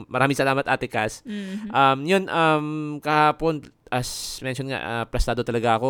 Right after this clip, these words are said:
Speaker 1: Um, sumakit yung tiyan ko. Ah, dala na rin si-, dala, dala na rin siguro ng stress sa work, saka yung, yung, yung, I don't know, um, habits or whatever. But,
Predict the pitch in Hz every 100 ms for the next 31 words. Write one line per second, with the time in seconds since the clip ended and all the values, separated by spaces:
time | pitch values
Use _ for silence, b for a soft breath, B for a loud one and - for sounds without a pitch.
0 | 135 110 123 120 117 117 - - 123 120
1 | 113 113 110 135 156 b b b - 123
2 | 117 110 113 117 123 123 135 - 123 135
3 | 143 143 147 147 147 143 139 143 139 -
4 | 131 131 - - 135 131 135 - 139 127
5 | 120 117 98 123 113 120 107 120 123 107
6 | 107 123 b b - - 120 117 113 131
7 | 120 120 117 - 117 113 113 110 110 156
8 | 156